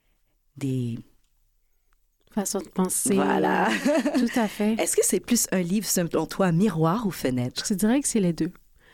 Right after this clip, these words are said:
Speaker 2: C'est les deux parce que les fillettes sont comme n'importe quelle fillette de n'importe quelle couleur, de n'importe quelle famille. Le livre n'est pas axé sur l'identité,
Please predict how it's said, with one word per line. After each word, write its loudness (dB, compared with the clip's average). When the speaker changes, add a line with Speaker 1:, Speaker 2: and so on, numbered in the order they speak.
Speaker 2:
C'est 0
les 4
deux 2
parce -4
que 2
les 2
fillettes 2
sont 0
comme 4
n'importe 0
quelle 2
fillette 0
de 2
n'importe 0
quelle 0
couleur, 2
de 2
n'importe 0
quelle 0
famille. 2
Le 4
livre 4
n'est 2
pas -2
axé 2
sur 2
l'identité, 2